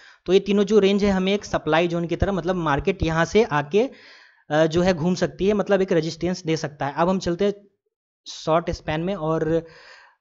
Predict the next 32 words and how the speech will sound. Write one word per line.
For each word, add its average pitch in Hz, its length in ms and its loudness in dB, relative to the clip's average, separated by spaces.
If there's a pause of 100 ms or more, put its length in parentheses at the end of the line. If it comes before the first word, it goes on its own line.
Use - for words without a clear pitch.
यहाँ 143 280 -2
पे, 170 260 0
अ, 226 100 -12 (140)
क्या 139 360 -4
करते 156 240 -6
हैं, 165 260 -8
एक 165 240 -6
ट्रेंड 175 180 -2
लाइन 180 160 0
ड्रॉ 170 160 2
करते 151 240 -4
हैं 156 80 -2
एक 160 120 -6
आवर 135 220 -4
में, 123 180 -10 (240)
एक 147 140 -8
आवर 151 140 0
में 165 100 -6
चलते 151 260 -4
हैं 165 60 0
वन 156 120 -2
आवर्स 147 280 -4
में, 160 80 -10
और 160 200 -6
नीचे 170 220 -4
से 147 120 -8
क्या - 240 2
हो 165 200 -4
रहा 170 100 -4
है 170 80 -6
मार्केट 147 340 -8
में, 180 140 -10